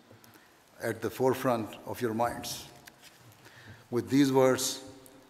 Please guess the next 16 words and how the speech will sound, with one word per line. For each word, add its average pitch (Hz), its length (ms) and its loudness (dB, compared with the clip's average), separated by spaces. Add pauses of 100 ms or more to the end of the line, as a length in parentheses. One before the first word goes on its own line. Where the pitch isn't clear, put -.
(140)
I 110 180 0
pray 131 500 4 (680)
that 113 320 0
may 127 160 4
Allah 123 240 4
the 117 100 2
Almighty 120 640 2 (240)
enable 117 340 -2
you 113 360 -2
to 107 80 -10
flourish 123 520 0 (300)
and 117 200 -6
to 123 100 0
achieve 143 440 0 (540)
great 147 300 6
success - 640 0